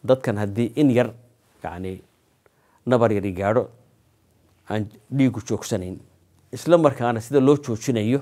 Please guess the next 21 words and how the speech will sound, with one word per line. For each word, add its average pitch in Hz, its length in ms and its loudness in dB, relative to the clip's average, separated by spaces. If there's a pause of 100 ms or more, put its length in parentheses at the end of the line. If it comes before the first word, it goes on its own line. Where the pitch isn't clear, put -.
(320)
hemophilia-da 110 800 0 (1000)
iyo 107 400 0 (160)
waxyaabaha 107 440 0
la 123 100 6
midka 110 260 -2
ah, 90 180 -12 (1200)
wax 113 240 -2
badan 101 280 2
ka 107 120 -4
dejiyey. 87 480 -4 (2250)
Waxa 135 220 6
uu 123 200 6
ahaa 123 320 8 (200)
qofkii 151 320 2
ugu 151 200 4
horreeyey 107 540 2 (1600)
ee 113 100 2
tilmaan 127 420 2
ka 139 120 0
bixiya 98 480 -8 (1400)
curyaamidda 123 680 4